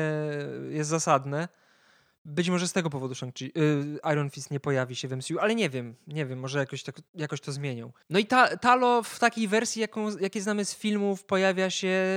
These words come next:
w nowszych komiksach z Shang-Chi, z tych z zeszłego roku, tylko że one wyszły już po premierze filmu, więc mam wrażenie, że były pisane po prostu pod scenariusz jakby, po to, żeby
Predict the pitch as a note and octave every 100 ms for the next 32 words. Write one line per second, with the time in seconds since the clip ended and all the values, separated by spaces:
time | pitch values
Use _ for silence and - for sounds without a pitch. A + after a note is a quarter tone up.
0 | F#3 F#3+ A3+ G3+ G3 - F3 E3 - E3
1 | - F3 D#3+ - D#3+ D#3+ - D#3+ D3+ D3+
2 | - - E3 D#3 F3+ E3+ E3+ E3 F#3 -
3 | - - G3+ G#3+ G3+ - G#3+ G#3 F#3 G#3
4 | G#3 G3 - - F#3+ F#3 F3 E3 E3 F#3
5 | F3 D#3 D#3 D3+ - - - - _ -
6 | D3 E3+ E3 E3 D#3+ D3+ D#3+ D3+ D#3 E3
7 | D#3 D3+ C#3+ D3+ C#3+ D3+ D3 - - D#3+
8 | - - C#3 B2 A#2+ - A#2+ C3+ A#2+ D3+
9 | D3+ C#3+ C#3 C#3+ C#3 C#3